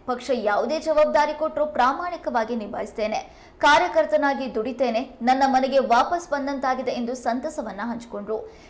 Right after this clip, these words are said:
ಏನಾದ್ರೂ ರೆಡ್ಡಿ ಬಿ ಜೆ ಪಿಗೆ ಮರಳಿರೋದ್ರಿಂದ ಬಿ ಜೆ ಪಿಗೆ ಶಕ್ತಿ ಬಂದಿರೋದಂತೂ ನಿಜ. ಮುಂದಿನ ದಿನಗಳಲ್ಲಿ ಪಕ್ಷ ಅವರಿಗೆ ಯಾವ ಜವಾಬ್ದಾರಿಯನ್ನ ನೀಡುತ್ತೆ, ಅದನ್ನ ರೆಡ್ಡಿ ಹೇಗೆ ನಿಭಾಯಿಸ್ತಾರೆ ಅನ್ನೋದನ್ನ ಕಾದು ನೋಡ್ಬೇಕು. ಇನ್ನು ಗಣಿಧಣಿಯ ವಿರುದ್ಧ ಆರೋಪಗಳಿಂದಲೂ ಅವರು ಮುಕ್ತರಾಗಿಲ್ಲ.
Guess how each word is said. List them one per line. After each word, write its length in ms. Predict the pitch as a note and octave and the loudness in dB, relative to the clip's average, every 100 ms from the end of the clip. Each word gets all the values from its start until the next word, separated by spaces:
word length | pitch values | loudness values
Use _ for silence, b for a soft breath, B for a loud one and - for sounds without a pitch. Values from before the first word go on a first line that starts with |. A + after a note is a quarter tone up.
| B | B
ಏನಾದ್ರೂ 560 | A#3 C#4+ F#4+ G4+ F#4+ F#4 | 2 4 4 6 6 8
ರೆಡ್ಡಿ 280 | D#4 D#4 E4 | 8 8 2
ಬಿ 160 | D4+ | 0
ಜೆ 180 | E4 G4 | 0 0
ಪಿಗೆ 240 | G4 F#4 | 2 4
ಮರಳಿರೋದ್ರಿಂದ 680 | F4 D4+ D#4+ E4+ E4+ F4 E4+ D#4 | 4 6 6 6 6 4 4 4
ಬಿ 120 | C4 D4+ | 4 -2
ಜೆ 140 | E4+ | -2
ಪಿಗೆ 220 | D#4+ D#4+ | -2 -4
ಶಕ್ತಿ 320 | D#4+ C4+ C4 | 0 -2 -2
ಬಂದಿರೋದಂತೂ 680 | E4+ E4 D#4 D#4 D4+ B3+ A#3 | 2 4 6 6 6 4 -4
ನಿಜ. 240 | A3+ G3 A#3+ - - B B - | -6 -4 -2 -2 -6 B B -2
ಮುಂದಿನ 280 | C4+ C#4+ D#4 D4 | 0 6 4 4
ದಿನಗಳಲ್ಲಿ 480 | C#4+ C#4+ C#4+ C#4+ | 2 4 4 4
ಪಕ್ಷ 320 | D4 C4+ B3 D4+ | 0 -2 0 4
ಅವರಿಗೆ 420 | B3 C4+ C4+ C4+ | 4 2 -2 2
ಯಾವ 260 | A#3+ B3 | 4 6
ಜವಾಬ್ದಾರಿಯನ್ನ 760 | B3+ B3 A3+ C4 B3+ D4+ D4 C#4+ C4 | 4 0 0 0 4 4 2 -2 0
ನೀಡುತ್ತೆ, 680 | A#3 A#3 A#3 B3 A#3+ - - | 0 -2 0 -2 -2 -16 -2
ಅದನ್ನ 280 | - E4 G#4+ G#4+ | 4 4 4 2
ರೆಡ್ಡಿ 260 | F#4 D4 | 2 0
ಹೇಗೆ 340 | E4+ C#4+ C4 C#4+ | 2 2 2 0
ನಿಭಾಯಿಸ್ತಾರೆ 600 | B3 C#4 G4+ G4+ F4 E4+ | 2 2 2 2 4 4
ಅನ್ನೋದನ್ನ 400 | D4+ D#4 D4 B3 | 4 4 2 0
ಕಾದು 320 | B3 A3 A#3 | 2 0 0
ನೋಡ್ಬೇಕು. 640 | G#3+ F#3+ G#3 G3+ A3+ - B B B | -4 -4 -6 -4 -6 -6 B B B
ಇನ್ನು 240 | G4 G#4+ | 0 2
ಗಣಿಧಣಿಯ 520 | D#4 D#4 F#4 G#4 G4+ G4 | 4 4 6 4 4 2
ವಿರುದ್ಧ 300 | F#4 F4+ F4 | 4 4 8
ಆರೋಪಗಳಿಂದಲೂ 840 | D4+ D#4 F4+ F#4+ F#4 F4+ F4+ F4 D4+ | 8 8 6 2 0 0 4 6 8
ಅವರು 160 | D#4+ D#4 | 6 4
ಮುಕ್ತರಾಗಿಲ್ಲ. 680 | C4 - E4+ D4+ A#3+ A3 | 0 4 6 6 2 2